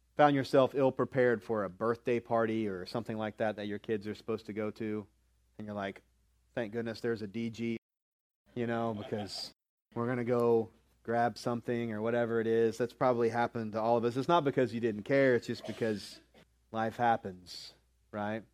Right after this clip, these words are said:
But these men came prepared. I love that it says that they fell down. Here are these grown men, wealthy, esteemed, learned men.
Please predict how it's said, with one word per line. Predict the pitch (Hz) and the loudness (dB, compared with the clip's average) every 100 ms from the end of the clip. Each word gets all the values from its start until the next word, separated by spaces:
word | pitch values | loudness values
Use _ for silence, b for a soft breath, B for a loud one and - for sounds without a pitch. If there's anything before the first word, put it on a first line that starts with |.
| _ _ _ _ | _ _ _ _
But | 110 135 | -8 2
these | 135 131 | 2 2
men | 120 113 110 | -2 -4 -4
came | 123 110 | -6 -8
prepared. | 104 95 110 104 92 92 _ _ _ _ _ | -8 -10 -6 -6 -6 -10 _ _ _ _ _
I | 131 | 6
love | 151 147 | 6 6
that | 131 | 2
it | 117 | 2
says | 135 113 | 0 0
that | 107 | -4
they | 101 | -8
fell | - 110 107 | -4 0 0
down. | 98 95 90 _ _ _ _ _ | -2 -8 -12 _ _ _ _ _
Here | 143 151 | 0 2
are | |
these | 131 117 104 | 2 -2 -6
grown | 113 127 139 135 | -2 2 2 2
men, | 117 117 95 - _ _ _ _ | 0 -4 -6 -14 _ _ _ _
wealthy, | 123 135 151 156 - 160 156 147 _ - | 2 8 8 8 6 4 4 -4 _ -12
esteemed, | 135 - - 156 156 165 170 165 165 156 _ _ _ _ _ | -10 -10 0 4 6 6 4 0 -6 -10 _ _ _ _ _
learned | 127 131 147 160 170 156 | 0 6 6 6 4 2
men. | 147 139 127 104 | 2 2 0 -6